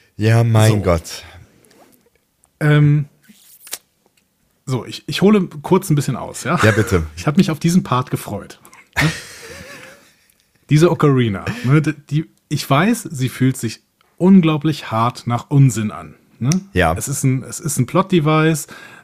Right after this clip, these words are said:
Speaker 2: die war jetzt irgendwie nötig. Ich glaube noch nicht mal, dass sie nötig war. Ich finde, das hätte man auch irgendwie anders regeln können. Also keine Ahnung, hier die, die Raumschiff-Reparatur beispielsweise konventioneller in dem Sinne so, hey, ja, ich hab ja noch so einen Reaktor unten rumliegen, aktivier mal wieder Ian, wir bekommen das irgendwie zusammen hin, so,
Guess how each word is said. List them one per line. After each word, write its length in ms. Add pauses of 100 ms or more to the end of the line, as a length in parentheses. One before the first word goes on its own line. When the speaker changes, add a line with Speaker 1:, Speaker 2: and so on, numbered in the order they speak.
(580)
Speaker 2:
die 140
war 160
jetzt 160
irgendwie 340
nötig. 540
Ich 160
glaube 280
noch 120
nicht 160
mal, 100
dass 140
sie 80
nötig 340
war. 140
Ich 140
finde, 220
das 140
hätte 160
man 100
auch 60
irgendwie 200
anders 260
regeln 240
können. 220
Also 160
keine 240
Ahnung, 200
hier 140
die, 300
die 120
Raumschiff-Reparatur 1200
beispielsweise 720 (640)
konventioneller 760
in 100
dem 480
Sinne 240
so, 180
hey, 220
ja, 300
ich 100
hab 120
ja 60
noch 120
so 80
einen 100
Reaktor 400
unten 240
rumliegen, 540
aktivier 340
mal 140
wieder 160
Ian, 360
wir 80
bekommen 220
das 100
irgendwie 200
zusammen 360
hin, 200
so, 220